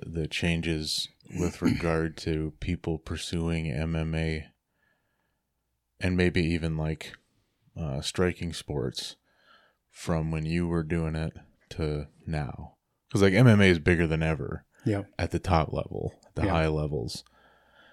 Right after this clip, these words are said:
Speaker 1: And it's probably better than ever at the bottom, but it's still, as I watch folks posting online trying to get fights and find people, it, it seems like it's
Speaker 2: Mm-hmm.
Speaker 1: still a little wild, wild westy.
Speaker 2: Yeah, when you get,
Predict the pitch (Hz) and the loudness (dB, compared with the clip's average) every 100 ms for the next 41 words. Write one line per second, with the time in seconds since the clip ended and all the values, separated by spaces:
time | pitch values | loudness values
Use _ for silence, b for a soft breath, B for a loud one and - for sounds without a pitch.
0 | b b 87 80 78 - - 85 76 76 | b b 0 0 0 -2 2 4 4 0
1 | 78 76 78 107 101 82 80 80 78 76 | -2 0 6 8 8 6 4 2 2 0
2 | 76 76 - 90 - 78 92 90 82 78 | -4 -6 -6 -6 -4 4 8 8 6 2
3 | 78 82 - 95 85 82 80 85 80 80 | -2 -4 0 2 4 2 2 0 2 2
4 | 80 82 80 - 85 - - 82 - 90 | 2 2 0 0 0 -2 -6 -8 -4 0
5 | 82 78 82 82 82 85 78 76 82 80 | 0 0 0 0 0 -2 -4 0 0 0
6 | - 85 82 78 - 78 78 82 80 78 | 0 2 2 2 -2 -6 -2 0 0 0
7 | 82 85 78 80 78 - 82 - 92 85 | -2 0 0 0 -2 -4 -2 0 2 0
8 | 82 95 92 95 87 82 82 78 78 78 | 0 -2 -2 2 2 2 2 2 2 2
9 | 80 80 78 78 78 80 85 - - - | 2 0 0 0 -2 -4 -6 -8 -10 -10
10 | _ _ B B B B B B 139 135 | _ _ B B B B B B 0 0
11 | 127 123 127 127 131 135 | 0 2 4 4 2 -2